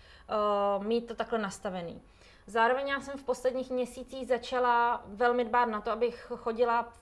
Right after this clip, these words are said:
přibližně stejnou dobu spát. Beru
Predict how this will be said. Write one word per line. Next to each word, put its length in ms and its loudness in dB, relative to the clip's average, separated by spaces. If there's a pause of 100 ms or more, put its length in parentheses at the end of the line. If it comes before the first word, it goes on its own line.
přibližně 640 -2
stejnou 400 -2
dobu 260 -4
spát. 440 0 (1160)
Beru 560 6